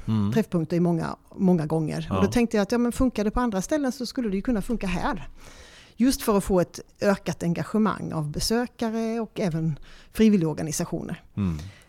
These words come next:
Speaker 2: Men, eh, eh, det, där fick vi tänka om.
Speaker 1: Mm.
Speaker 2: Det är så. Man kan inte kopiera någon annanstans ifrån och, eh, eh,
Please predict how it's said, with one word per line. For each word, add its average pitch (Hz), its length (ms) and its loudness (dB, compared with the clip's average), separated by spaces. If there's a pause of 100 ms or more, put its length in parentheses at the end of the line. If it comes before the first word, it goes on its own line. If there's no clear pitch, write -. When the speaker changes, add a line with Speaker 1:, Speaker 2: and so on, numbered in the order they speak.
Speaker 2:
Men, 208 380 6
eh, 196 140 4
eh, 180 560 4 (1000)
det, 226 220 8
där 220 640 0
fick - 200 -4
vi 254 40 0
tänka 233 240 2
om. 185 200 2 (220)
Speaker 1:
Mm. 87 160 -2
Speaker 2:
Det 175 100 0
är 269 40 2
så. - 160 -8
Man 175 160 0
kan 233 160 2
inte 247 140 -2
kopiera 190 380 0
någon 175 100 0
annanstans 160 580 -4
ifrån 151 460 -4 (320)
och, - 520 -8
eh, 156 180 -2
eh, 156 540 -2